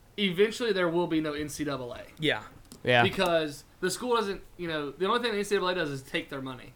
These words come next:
Speaker 1: The school does not care. Eventually, they're gonna realize, "Hey, we're not getting anything from the N C double A. Let's just go ahead and start our own stuff."
Speaker 2: The,
Speaker 3: Yeah.
Speaker 2: the school, yeah, the schools can just drop out and get their own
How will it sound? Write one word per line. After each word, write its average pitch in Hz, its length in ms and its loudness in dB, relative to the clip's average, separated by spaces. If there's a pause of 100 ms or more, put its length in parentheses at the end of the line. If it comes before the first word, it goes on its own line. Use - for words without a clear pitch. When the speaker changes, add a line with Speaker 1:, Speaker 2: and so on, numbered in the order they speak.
(500)
Speaker 1:
The - 100 -4
school 226 240 -4
does 175 160 0
not 175 300 -2
care. 147 480 -4 (320)
Eventually, 202 380 -2
they're 185 120 2
gonna 175 160 2
realize, 180 360 2
"Hey, 156 80 -4
we're 156 120 -4
not 233 160 -4
getting 175 280 -4
anything 180 280 -4
from 180 140 -10
the 160 60 -4
N 170 100 -6
C - 100 -10
double 156 240 -4
A. 170 220 -4 (260)
Let's 165 120 -6
just 170 120 -10
go 175 100 0
ahead 165 100 4
and 147 80 -4
start 151 220 -2
our 139 120 -6
own 131 160 -10
stuff." - 320 -14 (100)
Speaker 2:
The, 311 160 8
Speaker 3:
Yeah. 120 120 4
Speaker 2:
the 302 60 8
school, 320 340 6
yeah, 254 200 10
the 151 140 -2
schools 285 280 4
can 214 140 2
just 196 240 -2
drop 160 240 0
out 185 200 2
and 147 240 -4
get 180 160 2
their 156 180 4
own 170 500 6